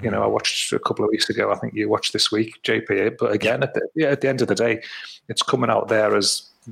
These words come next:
you know, of the people who've watched it, there's no higher tag team match that's been rated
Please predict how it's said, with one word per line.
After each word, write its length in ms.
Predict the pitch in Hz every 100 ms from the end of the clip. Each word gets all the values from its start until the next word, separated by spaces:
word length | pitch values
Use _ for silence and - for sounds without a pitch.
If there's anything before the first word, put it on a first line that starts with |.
| 110 _ -
you 100 | 107
know, 180 | 107 98
of 160 | 120 -
the 60 |
people 260 | 107 110 101
who've 160 | 101
watched 300 | 107 123 -
it, 260 | 113 - - -
there's 180 | 107 117
no 140 | 110
higher 200 | 107 110
tag 260 | - 113 -
team 220 | 127 123
match 180 | 131 -
that's 160 | 117
been 140 | 120 113
rated 300 | 117 127